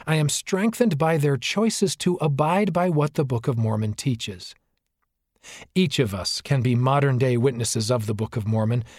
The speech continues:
when the Holy Ghost confirms to us the truth of the book. Shortly before leaving for my mission, I finished reading the Book of Mormon, then knelt and prayed simply, but with real intent, a sincere heart, and faith in Jesus Christ.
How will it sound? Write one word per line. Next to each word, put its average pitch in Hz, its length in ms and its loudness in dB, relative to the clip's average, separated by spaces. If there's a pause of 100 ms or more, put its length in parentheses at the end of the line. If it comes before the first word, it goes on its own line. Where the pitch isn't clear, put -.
(180)
when 143 140 2
the 143 80 4
Holy 190 320 2
Ghost 143 380 0
confirms 151 580 2
to 170 220 2
us - 240 0
the - 120 -2
truth 131 340 0
of 113 140 -2
the 120 80 0
book. 120 400 -2 (760)
Shortly 226 420 4
before 165 360 2
leaving 151 320 2
for 143 180 2
my 131 160 2
mission, 131 420 0
I 160 120 2
finished 277 360 0
reading 170 280 2
the 117 100 0
Book 104 220 -4
of 110 100 -2
Mormon, 113 380 0 (340)
then 196 320 2
knelt 190 340 2
and 208 160 2
prayed 143 440 2
simply, 117 640 -2
but 208 140 0
with 240 200 0
real 220 380 2
intent, 214 560 0 (300)
a 113 60 -2
sincere 120 500 0
heart, 143 440 -2 (440)
and 127 160 -4
faith 139 380 0
in 113 100 0
Jesus 92 420 -6
Christ. - 520 -6